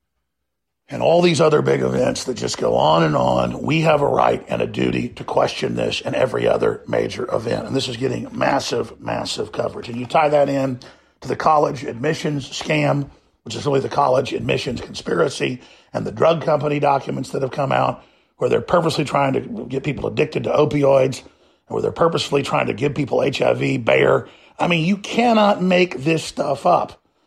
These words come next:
And that's why I'm so concerned about Congressman Schiff demanding that Amazon take down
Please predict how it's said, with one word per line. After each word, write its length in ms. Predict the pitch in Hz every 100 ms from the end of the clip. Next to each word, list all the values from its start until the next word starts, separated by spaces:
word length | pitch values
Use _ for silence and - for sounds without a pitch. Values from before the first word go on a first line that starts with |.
| _ _ _
And 80 | 156
that's 140 | 160
why 120 | 175
I'm 120 | 147 131
so 260 | - 196
concerned 640 | 190 165 - 180 160 135 -
about 340 | 123 123 -
Congressman 640 | 143 143 139 131 - 123
Schiff 560 | - - 202 117 - - _ _ _ _ _ _ _ -
demanding 600 | 135 143 156 185 190 175
that 100 | -
Amazon 580 | 165 175 147 147 139 131
take 320 | - 143 -
down 380 | 139 135 127